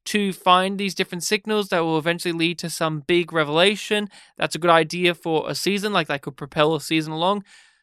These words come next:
Season three, rebuilding the Federation and taking down the current bad guys whilst finding out some spooky galactic mystery. That's a season of television. Here, this is a movie.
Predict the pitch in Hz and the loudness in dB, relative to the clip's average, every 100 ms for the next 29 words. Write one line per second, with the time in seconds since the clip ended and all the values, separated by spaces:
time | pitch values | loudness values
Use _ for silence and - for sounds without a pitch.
0 | - - 202 180 180 202 226 226 214 _ | -10 -2 -2 -2 -4 0 0 2 0 _
1 | _ _ 160 190 214 190 202 196 196 185 | _ _ -2 2 4 6 6 6 2 0
2 | - 190 180 175 180 175 - 180 175 170 | 4 6 8 8 8 4 0 0 0 -4
3 | 156 175 165 170 160 160 156 156 156 151 | -2 0 0 -4 0 2 4 4 2 0
4 | 151 - _ 160 160 - 165 160 156 160 | -6 -12 _ -8 -6 2 4 4 2 4
5 | 156 156 156 151 147 156 151 - - 285 | 4 4 4 6 6 4 0 0 4 4
6 | 254 214 208 202 _ _ _ - 269 262 | 4 6 6 6 _ _ _ -2 -2 -2
7 | - - 240 - 233 220 208 202 196 - | -6 -6 -6 -4 -4 -2 2 2 2 -4
8 | - 180 160 151 143 131 _ _ - 156 | -6 -6 -4 -2 -2 -4 _ _ -2 -2
9 | 151 170 - 165 156 180 185 269 269 165 | 0 -4 0 0 0 -2 2 6 6 4
10 | 139 131 - _ _ _ _ _ - 180 | -4 -10 -18 _ _ _ _ _ 0 4
11 | 233 320 311 _ _ _ _ _ _ - | 6 6 4 _ _ _ _ _ _ -10
12 | 165 208 233 226 214 233 254 220 165 127 | -6 -4 -2 -2 0 0 0 -2 -4 -6